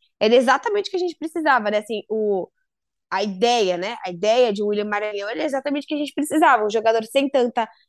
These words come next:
técnica, mas muito mais importante taticamente pra ajudar na defesa. Eu acho que é muito difícil o Santos não precisar,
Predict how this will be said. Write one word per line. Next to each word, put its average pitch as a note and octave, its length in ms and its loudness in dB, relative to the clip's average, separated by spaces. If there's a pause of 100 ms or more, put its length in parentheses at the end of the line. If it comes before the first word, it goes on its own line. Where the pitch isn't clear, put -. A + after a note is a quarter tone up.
(160)
técnica, D#4 540 0 (280)
mas A#3+ 180 0
muito B3+ 260 -4
mais C#4 200 -2
importante C4 480 -6
taticamente C4+ 880 -4 (280)
pra C4 140 0
ajudar C4+ 320 -4
na C#4 100 -4
defesa. C4 520 -2 (240)
Eu C4+ 120 2
acho D#4 160 -2
que D#4+ 80 -6
é - 20 -4
muito D4+ 240 -4
difícil D4 380 -8
o - 20 -16
Santos C4 300 -6
não C#4+ 260 2
precisar, G#3+ 800 0